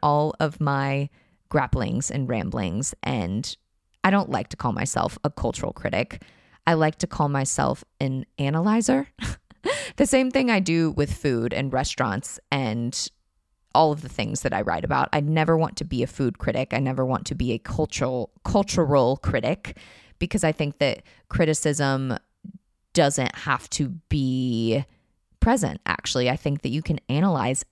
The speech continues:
everything and then just take what is good and leave the rest. So chew the meat, spit out the bones. And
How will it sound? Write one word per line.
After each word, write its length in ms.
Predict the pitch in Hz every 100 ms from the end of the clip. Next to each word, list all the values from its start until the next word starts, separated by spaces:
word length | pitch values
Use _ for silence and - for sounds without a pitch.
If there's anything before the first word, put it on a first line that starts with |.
| -
everything 640 | 147 151 127 82 85 135 - - - -
and 140 | 151
then 100 | 139
just 280 | 135 131 -
take 440 | - 156 127 - - _ _ _
what 440 | 165 139 120 - -
is 160 | - 139
good 400 | - 110 139 - _ -
and 420 | 139 139 139 - _ _ _ -
leave 240 | 139 131
the 100 | -
rest. 480 | 202 302 - - - _ _ _ _ _
So 500 | - - 151 147 156 - _
chew 160 | - 226
the 80 | 196
meat, 340 | 185 190 -
spit 220 | - -
out 160 | 156 175
the 80 | 190
bones. 480 | 160 143 185 - - _ _ _ -
And 640 | 175 180 180 185 190 190